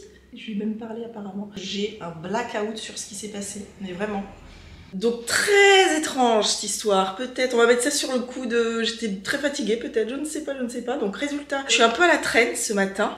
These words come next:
Pour changer, et là, pour la dernière fois, en tout cas, pour les box de novembre, je vais à la poste déposer la dernière tournée. Jack me fait un câlinou.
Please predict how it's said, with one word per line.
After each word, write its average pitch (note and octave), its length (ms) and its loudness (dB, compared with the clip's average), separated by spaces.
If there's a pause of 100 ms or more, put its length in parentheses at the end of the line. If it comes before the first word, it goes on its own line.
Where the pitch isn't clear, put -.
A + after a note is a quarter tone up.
Pour C#4+ 160 -2
changer, B3 640 2
et G3 100 4
là, G3+ 120 8
pour G3+ 160 0
la F3 60 4
dernière G3 280 4
fois, G3+ 140 -2
en G3 40 -2
tout F#3+ 140 -10
cas, G#3 160 0
pour F#3+ 200 -4
les F3+ 80 0
box F#3 200 -4
de G3 80 -4
novembre, F#3+ 480 -2
je F3 300 0
vais A3+ 500 2 (300)
à F3 80 -6
la E3+ 100 2
poste G#3 320 -4
déposer F3 360 -10
la D#3 100 -8
dernière E3 440 -8
tournée. G3 440 -6 (300)
Jack G#3 200 -12
me G3 80 -6
fait G3 160 -10
un G3 80 -6
câlinou. F#3+ 460 -4